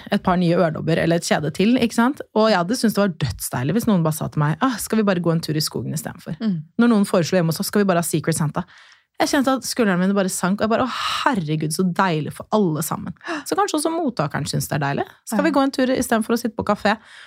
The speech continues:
Speaker 1: Men, men det handler om energi, det handler om frekvenser, så kjenn etter i deg selv. Hvor er det det gjør vondt? Hvor er det frykten kommer inn? Og hva kan du gjøre for å skifte det?
Speaker 2: Mm.
Speaker 1: Mm.
Speaker 2: Så dette er jo så mye større enn penger. Det handler om ei,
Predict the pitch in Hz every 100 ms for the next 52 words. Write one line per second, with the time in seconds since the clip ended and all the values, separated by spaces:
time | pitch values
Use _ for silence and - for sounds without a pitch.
0 | - _ _ 226 226 226 226 208 233 247
1 | 254 196 165 170 185 - 185 180 185 170
2 | 143 151 151 156 143 143 - 170 - 180
3 | - - 180 175 190 - - - 143 143
4 | 170 - - 208 185 147 127 135 170 180
5 | 165 254 - - - - - - - 190
6 | 185 - 156 - - 175 175 151 196 294
7 | - - - 202 170 - 165 170 190 160
8 | 131 - 160 - 233 - - - - -
9 | - - _ 240 190 165 _ 214 196 170
10 | 170 - _ _ _ - - - 214 220
11 | - 262 - 240 214 185 - 196 - 214
12 | 240 180 208 208 220 - - 196 - 180
13 | 190 185 180 185 165 160 160